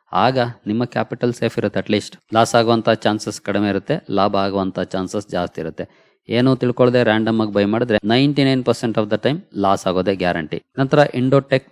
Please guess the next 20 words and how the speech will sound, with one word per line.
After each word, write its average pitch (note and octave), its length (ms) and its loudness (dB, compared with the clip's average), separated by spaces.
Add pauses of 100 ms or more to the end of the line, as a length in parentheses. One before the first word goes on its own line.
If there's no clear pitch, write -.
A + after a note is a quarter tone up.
Transformers A2 680 0
Limited, A2 380 -2
ಇದು D#3+ 100 4
ಕೂಡ D#3 120 2
ಒಂದು C#3+ 180 4
ಸಣ್ಣ A#2 260 -2
ಕಂಪನಿ. A2+ 340 -2
ಎರಡ್ G2+ 220 -6
ಸಾವಿರದ G2+ 240 0
ಏಳ್ನೂರು G#2 280 2
ಕೋಟಿ G2+ 200 -2
ಮಾರ್ಕೆಟ್ F#2+ 320 -4
ಕ್ಯಾಪ್ - 220 -4
ಇರುವಂತದ್ದು. G2 380 0 (180)
ಲಾಸ್ಟ್ A2 300 2
ಒನ್ A2 220 0
ಇಯರ್ A2 140 2
ಪರ್ಫಾರ್ಮೆನ್ಸ್ G2+ 560 0
ಅನ್ನ G2+ 120 0
ನೋಡಿದ್ರೆ A2 300 -2